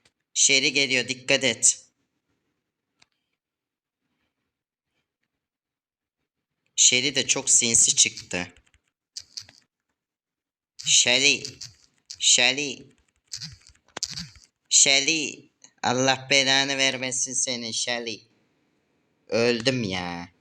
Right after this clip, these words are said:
Neyse, yapacak bir şey yok.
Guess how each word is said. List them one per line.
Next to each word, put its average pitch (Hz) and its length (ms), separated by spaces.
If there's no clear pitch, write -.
Neyse, 127 300
yapacak - 440
bir - 40
şey - 240
yok. 107 380